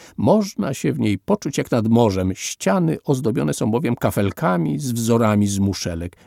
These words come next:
a szafki są błękitne. Pięć. Sypialnia rodziców. Dużą część pomieszczenia zajmuje szerokie łóżko.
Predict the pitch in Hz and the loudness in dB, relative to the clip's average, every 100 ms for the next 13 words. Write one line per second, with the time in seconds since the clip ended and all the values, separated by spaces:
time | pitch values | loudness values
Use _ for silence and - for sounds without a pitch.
0 | _ _ 131 - 208 - _ 117 - 104 | _ _ -8 -2 -4 -4 _ -10 -6 -6
1 | - 95 92 82 71 - - _ - - | -6 -4 -4 -4 -8 -12 -20 _ -18 -18
2 | - _ _ _ _ _ _ _ _ _ | -20 _ _ _ _ _ _ _ _ _
3 | _ - 98 69 - - _ _ _ _ | _ -8 -6 -6 -14 -20 _ _ _ _
4 | _ - - - 202 135 78 73 82 95 | _ -20 -8 -6 -4 -4 -4 -6 -8 -8
5 | 113 - - - - _ _ _ _ _ | -10 -14 -16 -18 -20 _ _ _ _ _
6 | _ _ _ _ _ 98 208 214 165 175 | _ _ _ _ _ 0 4 4 4 2
7 | 175 143 120 - 190 185 147 151 151 - | 2 2 2 2 0 0 0 0 -2 0
8 | 127 - 123 110 98 - 87 | 0 2 2 2 0 -4 -8